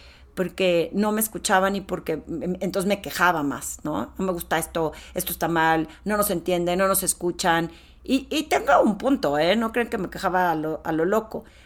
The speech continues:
Pero hay dos cosas en la vida del profesional. ¿Qué está en tus manos resolver? Y si no está en tus manos resolverlo, eh, vive feliz con lo que tienes o salte de ahí,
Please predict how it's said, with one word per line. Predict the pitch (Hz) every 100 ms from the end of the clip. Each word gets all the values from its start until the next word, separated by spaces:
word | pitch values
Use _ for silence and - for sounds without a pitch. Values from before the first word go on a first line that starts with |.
| -
Pero | 233 285
hay | 320
dos | 349
cosas | - 233 190 208 233 -
en | 190 175
la | 170 165
vida | 202 190 190
del | 175
profesional. | - - 147 - 147 127 - - _ - - - - -
¿Qué | -
está | 277 302
en | 285
tus | 254
manos | 214 185 180
resolver? | 180 160 147 156 - - -
Y | 202
si | 254
no | 285
está | 302
en | 294
tus | 220
manos | 226 220 202
resolverlo, | 180 175 170 175 180 180 - - - - - - - - -
eh, | 190 185 165 - -
vive | - 240 285
feliz | 262 240 247
con | -
lo | 247
que | 220 214
tienes | 214 220 247 -
o | 226
salte | 311 285 302
de | 302
ahí, | 294 320 269